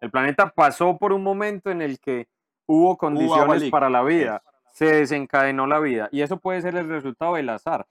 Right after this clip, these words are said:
Speaker 1: Ahora, eso es mucho azar.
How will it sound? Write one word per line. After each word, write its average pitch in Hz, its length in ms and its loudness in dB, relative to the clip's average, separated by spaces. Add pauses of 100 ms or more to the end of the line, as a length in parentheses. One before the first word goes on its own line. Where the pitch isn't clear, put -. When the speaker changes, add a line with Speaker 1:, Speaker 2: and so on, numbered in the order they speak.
(420)
Speaker 1:
Ahora, 131 300 0 (360)
eso 160 320 0
es 156 120 -2
mucho 180 440 -2
azar. 104 260 -8